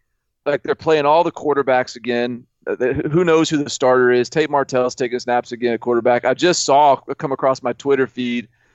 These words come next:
um, one of the linebackers has said he's not playing in the game, um, the, uh, 'cause he's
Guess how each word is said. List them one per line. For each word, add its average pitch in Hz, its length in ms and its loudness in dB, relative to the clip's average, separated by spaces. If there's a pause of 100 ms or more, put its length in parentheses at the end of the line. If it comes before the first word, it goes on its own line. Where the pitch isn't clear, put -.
(280)
um, 110 580 2 (420)
one 151 200 2
of 170 100 4
the 135 60 2
linebackers 117 1080 -2
has 123 180 -4
said 123 220 0
he's 117 160 -8
not 113 180 -2
playing 113 280 -2
in 107 80 -4
the 104 80 -6
game, 110 460 -4 (500)
um, 110 580 2 (520)
the, 127 280 0
uh, 117 240 4
'cause 117 200 -8
he's 107 100 -10